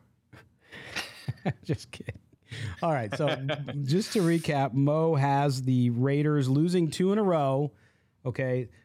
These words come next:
Speaker 1: losing to Indy at home and then going on the road and losing to the Broncos. And it is a tough place to play.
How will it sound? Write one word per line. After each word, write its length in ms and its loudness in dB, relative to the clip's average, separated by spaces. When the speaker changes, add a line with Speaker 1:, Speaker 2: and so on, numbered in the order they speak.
Speaker 1:
losing 320 2
to 80 0
Indy 300 2
at 60 2
home 300 2
and 100 2
then 120 2
going 240 0
on 120 0
the 80 0
road 460 0
and 220 0
losing 460 2
to 240 -2
the 100 0
Broncos. 1080 0
And 140 0
it 80 2
is 160 2
a 40 -6
tough 240 -4
place 260 -2
to 80 -4
play. 420 -2